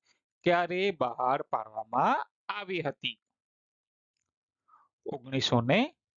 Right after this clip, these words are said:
ચોપનમાં. ભારતનો વસ્તી વૃદ્ધિ દર ન્યૂનતમ અને અધિકતમ કયા દશકમાં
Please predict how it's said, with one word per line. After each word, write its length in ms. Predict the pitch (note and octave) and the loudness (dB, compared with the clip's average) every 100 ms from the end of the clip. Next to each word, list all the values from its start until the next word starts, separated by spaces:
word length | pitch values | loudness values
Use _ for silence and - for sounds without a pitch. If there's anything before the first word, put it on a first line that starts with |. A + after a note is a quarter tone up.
| _ | _
ચોપનમાં. 760 | - A#3+ - A3+ G#3 E3 B2 - _ _ _ _ _ _ _ _ _ _ _ _ _ _ _ _ _ _ _ _ - C3 | -6 -6 -4 -4 -4 -2 -2 -2 _ _ _ _ _ _ _ _ _ _ _ _ _ _ _ _ _ _ _ _ -12 2
ભારતનો 680 | D#3+ E3+ F#3+ G#3+ - F#3 C#3 A2+ | 8 8 8 4 4 2 4 0
વસ્તી 640 | - A3+ - _ A3 A3+ A3+ | -2 -2 -2 _ 4 4 4
વૃદ્ધિ 520 | D3 D3+ - - D3 D#3+ - | 4 2 2 0 2 2 2
દર 240 | D#3 C#3+ - _ C#3 | 2 2 -4 _ _
ન્યૂનતમ 520 | E3+ G#3+ G#3 - F#3+ B2 _ _ | 2 2 0 0 0 -2 _ _
અને 260 | E3 D#3+ F#3 - | -2 0 -4 -4
અધિકતમ 640 | B2+ - F3 - - D3 A3 - _ _ _ _ _ | -8 -2 -2 -2 0 0 0 -10 _ _ _ _ _
કયા 340 | G3 G3+ G#3+ G#3 | 2 4 4 2
દશકમાં 880 | C#3+ A2+ - C3 - C3+ G3 D#4+ | -2 -2 -2 -2 0 2 2 0